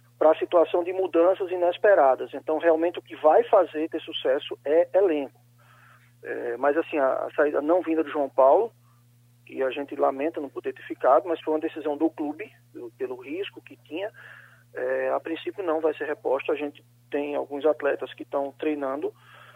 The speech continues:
inclusive vindo das, das categorias de base, que têm treinado muito bem. A princípio a gente vai segurar. É, a gente tá vendo o Carlão aí,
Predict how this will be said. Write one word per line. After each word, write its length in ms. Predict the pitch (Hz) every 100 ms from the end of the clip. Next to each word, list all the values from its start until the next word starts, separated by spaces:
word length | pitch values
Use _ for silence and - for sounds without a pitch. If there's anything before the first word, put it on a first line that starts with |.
| _ -
inclusive 400 | 131 143 143 151
vindo 280 | 135 180 170
das, 380 | 151 139 131 - - - - -
das 160 | - 127
categorias 480 | 135 139 135 139 135
de 100 | 151
base, 320 | 139 135 156
que 100 | -
têm 120 | 165
treinado 380 | 160 170 165 165
muito 380 | 170 175 226 233
bem. 340 | 165 165 190
A 80 | 202
princípio 420 | 196 190 196 190
a 60 | 196
gente 220 | 196 185
vai 120 | 190
segurar. 440 | 190 196 214 190 135 - _ _ _ _ _ 120
É, 200 | 123 131
a 60 |
gente 160 | 135 143
tá 160 | 147
vendo 280 | 147 160 180
o 80 | 165
Carlão 600 | - 170 156 147 160 160
aí, 300 | 131 143 202